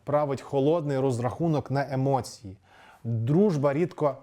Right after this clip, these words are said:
переживає цифри. І ви маєте, на жаль, це пам'ятати, це гірка правда. Якщо хочете зберегти стосунки, будуйте на правилах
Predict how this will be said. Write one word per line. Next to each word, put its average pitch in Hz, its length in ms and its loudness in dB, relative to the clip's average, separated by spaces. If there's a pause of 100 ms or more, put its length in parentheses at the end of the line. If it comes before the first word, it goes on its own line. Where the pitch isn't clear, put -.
(200)
переживає 135 600 0
цифри. 123 440 -2
І 127 40 2
ви 135 120 2
маєте, 160 300 -2
на 131 120 -2
жаль, 135 280 2
це 160 180 -4
пам'ятати, 131 600 -2
це 127 140 -4
гірка 123 300 2
правда. 131 400 -2
Якщо 123 280 -2
хочете 170 440 -2
зберегти 151 460 2
стосунки, - 640 -2 (560)
будуйте 160 600 6
на 147 160 2
правилах 131 540 -2